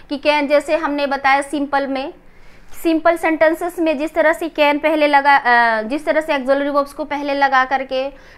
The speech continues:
फिर उस टेंस की, अ, उसी टेंस का ऑक्सिलरी वर्ब लगा करके फिर पूरे के पूरे रूल जैसे जैसे हमने फॉलो किए हैं वही रूल इसमें भी है।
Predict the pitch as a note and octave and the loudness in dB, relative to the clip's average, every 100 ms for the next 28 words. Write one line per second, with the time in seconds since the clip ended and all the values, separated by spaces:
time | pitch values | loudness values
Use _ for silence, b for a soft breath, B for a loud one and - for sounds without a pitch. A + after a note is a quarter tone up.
0 | B D4+ C#4+ D4+ D4 C#4 C#4 - D4 C#4+ | B -2 -2 -4 -2 -2 -2 -4 -4 -2
1 | B3+ A#3+ A#3 A#3 A#3+ A3+ A3 B3+ D#4+ D4 | 2 2 4 2 0 -2 -2 -2 -4 0
2 | C#4 C#4 - B3+ C4 C4 C4+ C4 C4+ C4+ | 0 0 0 2 2 0 -2 0 0 0
3 | C4 B3+ C4 C4 C#4 C#4 C4+ C#4 - C4 | 2 2 0 -4 -6 -6 -8 -10 -10 -4
4 | C4 B3+ C4+ C4 B3+ B3+ B3 A#3+ B3 C4+ | -2 -4 -4 -2 0 0 -2 -2 -4 -4
5 | B3 A#3+ C4+ C4 A#3+ A#3+ A#3 B3+ C4+ F4+ | -4 -4 -6 -6 -8 -2 2 2 0 -2
6 | G4 D#4+ B3 D#4 - B B B B C#4+ | -2 -2 -2 -6 -8 B B B B 2
7 | G4+ G#4 G#4 E4 D4+ G#3+ G3 F#3+ F#3 | 2 2 0 0 -4 -6 -6 -8 -12